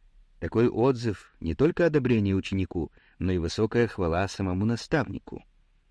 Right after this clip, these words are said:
В лицейской среде этот профессор представлял единственную реальную связь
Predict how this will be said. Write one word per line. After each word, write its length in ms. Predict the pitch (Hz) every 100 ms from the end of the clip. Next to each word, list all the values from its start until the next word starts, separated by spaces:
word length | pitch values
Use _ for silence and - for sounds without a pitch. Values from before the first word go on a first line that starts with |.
| _ _ _ _ _ _ _ _ _ _ _ _ _ _ -
В 100 | 107
лицейской 480 | 143 240 240 -
среде 440 | 196 170 170 196 208
этот 320 | 240 - -
профессор 540 | 131 117 170 165 156
представлял 520 | 143 117 - 101 127 135
единственную 760 | 110 98 175 175 - 160 156
реальную 480 | 139 120 123 117 110
связь 580 | - 82 113 120 -